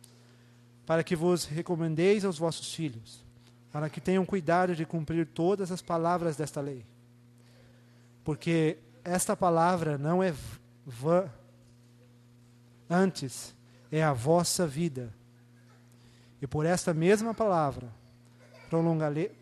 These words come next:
prolongarei os dias na terra, a qual, passando o Jordão, hei de possuir." Porque esta palavra não é vã, antes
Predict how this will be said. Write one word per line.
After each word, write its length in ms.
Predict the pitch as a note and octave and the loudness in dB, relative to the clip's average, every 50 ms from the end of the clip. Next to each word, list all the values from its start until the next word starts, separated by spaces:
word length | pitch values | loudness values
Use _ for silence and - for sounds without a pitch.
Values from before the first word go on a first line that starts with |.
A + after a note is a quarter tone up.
| - D#3+ D#3+ E3+ G3 - - - - - - - | -2 0 0 0 -2 -4 -10 -18 -20 -20 -20 -18
prolongarei 1400 | D3+ C#3+ D3+ D#3+ D#3+ D#3+ D#3 D3+ D3+ D3 C#3+ D3 - - - - - - - D3+ C#3 C#3 D3+ D#3+ F3 G3+ A#3 A3+ - - - - - - - - - | -14 -10 -8 -6 -4 -4 -4 -4 -6 -6 -8 -8 -10 -14 -20 -20 -20 -20 -20 -16 -10 -8 -4 -4 -2 -4 -4 -8 -12 -20 -20 -20 -20 -20 -20 -6 -2
os 160 | D#3+ D#3 C3 | -2 -2 -2
dias 380 | A2 B2 D3 F3+ G3+ G3 D#3+ D3+ | -2 -2 2 4 4 4 4 2
na 120 | D#3+ C#3 | -2 -6
terra, 520 | - - D#3+ D#3+ E3+ F3 F3 G3+ G#3+ G#3 - - - - - | -4 -2 0 0 0 0 -2 -4 -6 -10 -12 -16 -20 -14 -12
a 60 | - - | -10 -6
qual, 320 | - - E3 D#3 D#3 D3+ | -2 2 2 4 2 2
passando 480 | D3+ D3+ C#3+ C3 - - - F3 F#3+ G3 | 0 -2 -4 -4 -4 -4 -2 -2 0 -2
o 40 | F#3+ | -2
Jordão, 540 | D#3+ F3+ E3+ D#3 D3 D#3+ D#3+ E3+ F3+ F#3 E3+ - - - - | -2 -2 -4 -2 -2 -2 -2 -2 -2 -4 -6 -12 -18 -8 -2
hei 180 | E3 D#3+ D#3+ D#3 | 0 2 2 2
de 100 | D#3+ D3+ | 0 -4
possuir." 540 | - - C#3+ - - D3+ C3+ A#2+ A#2+ A2+ G#2 - - - - - - - - - - - - - - - - - - - - - - - - - - - - - - - - - - - - - - - - - - - - - - - - - - - - - - - - | -6 -6 -8 -8 -8 -8 -8 -8 -10 -12 -14 -20 -20 -20 -20 -20 -20 -20 -20 -20 -20 -20 -20 -20 -20 -8 -6 -6 -6 -6 -12 -20 -20 -20 -20 -20 -20 -20 -20 -20 -20 -20 -20 -20 -20 -20 -20 -20 -20 -20 -20 -20 -20 -20 -20 -20 -20 -20 -20 -20 -20 -20 -20 -20 -20 -16 -12
Porque 220 | - D3+ - E3 E3 | -12 -8 -6 -4 -2
esta 420 | D#3+ E3 F3+ F#3+ - - - G3 | 2 2 2 2 2 0 0 0
palavra 600 | - - F#3+ F#3 F3 E3+ F3 E3 D3 C#3+ C#3+ C#3+ | 0 2 2 4 4 4 4 2 2 -2 -4 -4
não 260 | C#3+ D3 D#3+ E3+ F3 | -4 -2 -2 0 0
é 80 | F3 E3+ | 0 0
vã, 440 | C#3+ A#2 A2 C#3+ E3 E3 C#3+ A#2+ - - - - - - - - - | -2 -2 2 4 4 4 4 0 -4 -12 -20 -20 -20 -20 -14 -2 2
antes 640 | F3+ F#3+ G3 E3 - - B2 - - - - - | 4 4 4 2 -2 -8 -12 -12 -12 -14 -16 -16